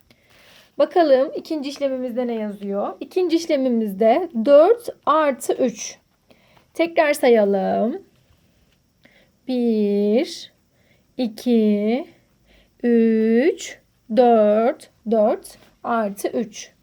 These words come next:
Bir, iki, üç. Kaç parmağımız kapandı? Bir, iki, üç, dört, beş, altı, yedi.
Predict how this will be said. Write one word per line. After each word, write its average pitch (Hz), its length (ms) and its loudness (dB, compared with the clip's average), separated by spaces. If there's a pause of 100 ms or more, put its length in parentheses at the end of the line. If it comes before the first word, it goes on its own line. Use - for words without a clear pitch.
(640)
Bir, 220 920 0 (1400)
iki, 220 840 0 (440)
üç. 240 340 -6 (140)
Kaç 370 280 0
parmağımız 269 520 0
kapandı? 226 720 0 (500)
Bir, 269 560 0 (120)
iki, 277 600 -2
üç, 240 520 -4 (120)
dört, 240 580 2
beş, 214 460 2 (140)
altı, 226 560 0
yedi. 302 580 4